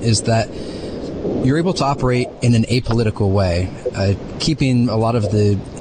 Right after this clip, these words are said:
geopolitics out of the conversation and focusing on the civilians who need aid.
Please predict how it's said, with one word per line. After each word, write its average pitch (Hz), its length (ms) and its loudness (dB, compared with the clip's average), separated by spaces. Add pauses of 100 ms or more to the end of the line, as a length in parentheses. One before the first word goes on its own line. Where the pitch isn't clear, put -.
(380)
geopolitics 110 1000 0
out 110 120 2
of 113 80 0
the 110 100 0
conversation 104 760 2
and 101 180 2
focusing 110 640 2
on 104 220 2
the 98 60 4
civilians 101 600 2
who - 160 2
need 104 340 4
aid. 101 300 0